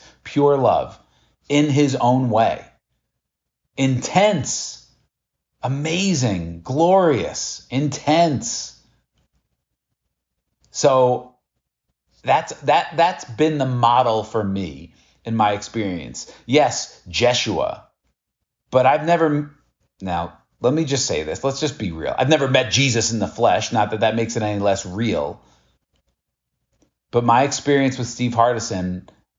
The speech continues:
was like, "Oh, I get it now." And he's a huge student of the Way of Mastery. Huge, which was so cool to realize when I hired him as my coach. I didn't know that. And then I found out. And we shared that in common. It was really cool.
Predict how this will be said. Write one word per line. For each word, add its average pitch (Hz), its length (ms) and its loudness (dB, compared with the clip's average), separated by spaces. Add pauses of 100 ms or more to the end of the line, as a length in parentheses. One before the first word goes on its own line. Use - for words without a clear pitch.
was 101 200 -6
like, 92 280 -2
"Oh, 110 160 2
I 90 120 2
get 92 260 -2
it 85 160 -6
now." 76 240 -10
And 98 80 -6
he's 160 240 0
a 120 80 2
huge 247 1000 0
student 131 560 -2
of 113 140 -2
the 123 80 -2
Way 127 220 4
of 110 80 0
Mastery. 120 640 -4 (420)
Huge, - 880 0 (180)
which 117 200 -6
was 120 100 -4
so 131 200 2
cool 123 300 0
to 117 140 -2
realize 101 640 2 (280)
when 95 140 -6
I 90 80 -2
hired 92 280 2
him 90 100 -2
as 87 160 -6
my 78 120 -6
coach. - 500 -8 (460)
I 104 100 2
didn't 127 200 0
know 76 180 -4
that. 73 420 -4 (180)
And 101 80 -8
then 98 80 0
I 92 40 -2
found 98 320 0
out. - 260 2 (400)
And 98 100 -10
we 92 80 -4
shared 104 320 2
that 104 220 4
in 87 60 -10
common. 92 340 0
It - 60 -10
was 78 120 -10
really 92 240 -6
cool. 71 460 -10